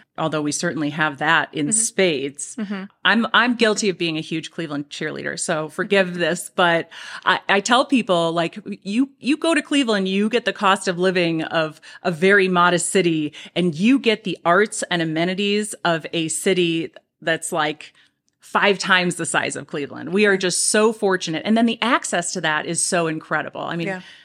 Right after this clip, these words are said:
Speaker 1: I, I'm, I'm talking to a Clevelander, so I know you know. <laughs> But we are very, very lucky. And,
Speaker 2: Yeah.
Speaker 1: and th-,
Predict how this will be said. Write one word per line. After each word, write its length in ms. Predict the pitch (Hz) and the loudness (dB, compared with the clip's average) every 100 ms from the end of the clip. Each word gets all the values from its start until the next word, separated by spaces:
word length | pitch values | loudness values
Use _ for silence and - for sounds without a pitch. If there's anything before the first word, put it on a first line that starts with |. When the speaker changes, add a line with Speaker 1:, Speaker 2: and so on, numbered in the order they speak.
| _ - | _ -4
Speaker 1:
I, 180 | 175 170 | -4 -2
I'm, 380 | - 196 208 196 | 2 2 2 2
I'm 160 | 196 220 | 2 2
talking 320 | - 220 233 | 4 2 2
to 40 | 190 | -2
a 40 | |
Clevelander, 520 | - 202 170 160 156 | 0 0 0 -2 -4
so 80 | 165 | -2
I 80 | 180 | 0
know 160 | 180 180 | 2 2
you 200 | 180 175 | 2 0
know. 420 | 175 170 156 262 | 0 0 0 -4
<laughs> 720 | 254 269 254 - - 339 262 269 - _ _ | -4 -8 -6 -6 -4 -6 0 -2 -2 _ _
But 120 | 202 | 0
we 140 | 190 214 | 4 6
are 120 | 190 | 4
very, 300 | 170 175 170 | 4 4 4
very 220 | 156 156 | 0 -2
lucky. 400 | 156 151 165 156 | -2 -6 -6 -6
And, 160 | - 160 | -4 -4
Speaker 2:
Yeah. 40 | - | -2
Speaker 1:
and 300 | 170 170 165 | 0 0 -4
th-, 260 | - 196 | -8 -10